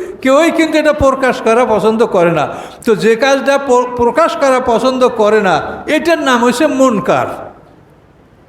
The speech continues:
অপছন্দনীয় কাজ। যে করে সেও এটা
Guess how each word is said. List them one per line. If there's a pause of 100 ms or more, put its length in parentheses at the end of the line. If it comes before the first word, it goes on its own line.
(120)
অপছন্দনীয়
কাজ।
যে
করে
সেও
এটা